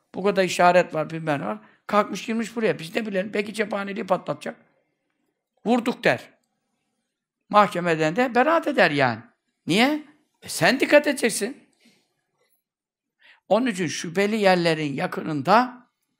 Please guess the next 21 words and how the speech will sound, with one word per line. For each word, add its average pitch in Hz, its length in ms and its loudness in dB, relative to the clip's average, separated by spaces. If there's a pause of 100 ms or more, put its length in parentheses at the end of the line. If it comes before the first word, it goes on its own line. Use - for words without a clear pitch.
(520)
e, 160 160 -4 (500)
yani 147 260 -2
korunun 208 420 0
yakınında 156 680 -2
çoban, 220 640 2 (260)
hayvan 165 720 2 (300)
otlatmamalıdır. 143 1040 -4 (400)
Otlatırsa 208 720 2
korunun 185 380 -2
içine 185 360 -6
düşme 170 320 -6
tehlikesi 151 800 -2 (320)
her 190 200 2
zaman 175 380 -4
mevcuttur. 147 640 -8 (1120)
Biz 208 200 0
de 247 60 8
öyle 254 140 6
yapacağız. 151 560 0 (560)
Şüpheli 233 480 0
şeylere 196 600 2